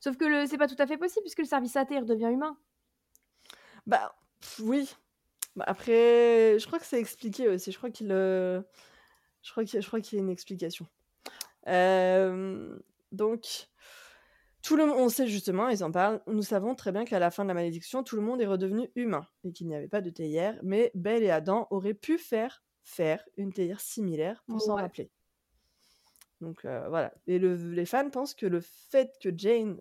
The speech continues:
Speaker 2: possède cet héritage familial fait d'elle la descendante de Belle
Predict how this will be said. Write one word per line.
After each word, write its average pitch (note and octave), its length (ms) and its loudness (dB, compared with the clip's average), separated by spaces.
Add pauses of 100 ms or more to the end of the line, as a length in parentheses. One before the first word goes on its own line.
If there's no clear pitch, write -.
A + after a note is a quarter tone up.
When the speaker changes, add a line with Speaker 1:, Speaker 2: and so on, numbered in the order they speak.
Speaker 2:
possède A3+ 500 -4
cet G#3+ 240 -8
héritage F#3+ 400 -8
familial F3+ 480 -4 (460)
fait C4+ 240 -2
d'elle G3 300 4 (140)
la G3+ 140 -4
descendante F#3+ 600 -8
de F3+ 140 -6
Belle F3 320 -6